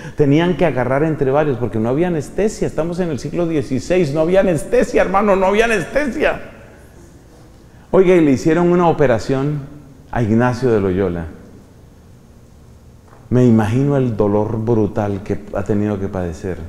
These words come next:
Y cuando termina la anestesia, "No, quedó mal operado, toca repetir". Eso fue lo que le tocó a él.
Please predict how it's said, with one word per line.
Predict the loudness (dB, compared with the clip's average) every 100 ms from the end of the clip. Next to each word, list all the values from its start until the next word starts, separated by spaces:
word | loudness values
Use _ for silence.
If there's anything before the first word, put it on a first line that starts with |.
| -18 -20 -20 -20 -20 -20 -12 -4
Y | 2
cuando | 2 2 2
termina | 2 2 0
la | 0
anestesia, | 0 -2 -4 -4 -4 -4
"No, | -2 -2 -2
quedó | -2 -2
mal | -2 -2
operado, | -2 -2 -2 -4
toca | -4 -6 -4
repetir". | -4 -4 -4 -4 -6 -10 -12 -14 -14 -12 -12 -12 -10 -12 -12 -14 -16 -16 -16 -16 -18 -18 -14 -14 -14 -18 -20 -20 -20 -4
Eso | 2 2 0 -6 -8
fue | 0 2
lo | 2 2
que |
le | 0 -2
tocó | -2 -4 -4
a | -4
él. | -6